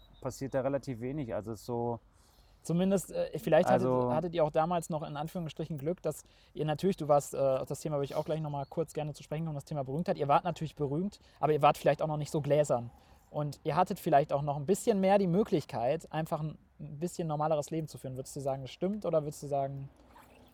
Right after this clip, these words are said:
Speaker 2: also wenn
Speaker 1: Kann
Speaker 2: wir
Speaker 1: sein, die, genau, die sozialen Medien und
Speaker 2: Mhm.
Speaker 1: das hat sich natürlich extrem entwickelt in den
Speaker 2: Ja.
Speaker 1: letzten Jahren, aber ich, ähm, sag dir auch, das ist so ein Thema,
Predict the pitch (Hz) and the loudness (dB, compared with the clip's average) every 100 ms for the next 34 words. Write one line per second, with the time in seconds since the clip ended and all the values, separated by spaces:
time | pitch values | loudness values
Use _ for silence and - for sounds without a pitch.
0 | - - - 147 160 123 139 120 120 117 | -20 -6 -2 0 6 8 10 10 8 4
1 | 113 120 139 123 110 110 120 - 110 131 | -2 0 2 4 2 2 0 2 2 4
2 | 131 131 131 - 113 107 - 117 127 110 | 4 2 2 0 0 -2 0 2 2 0
3 | 120 123 101 - - 120 127 101 120 131 | -4 -4 -8 -8 -2 0 0 0 0 0
4 | 151 143 139 139 - - 123 127 135 120 | 0 2 4 2 0 -2 2 2 2 0
5 | 113 113 117 - 127 120 117 104 107 - | 2 2 0 -6 0 0 0 0 -4 -2
6 | 120 113 110 120 127 - 127 117 127 127 | 0 0 0 -4 -6 -4 -4 -2 -2 0
7 | 127 | -2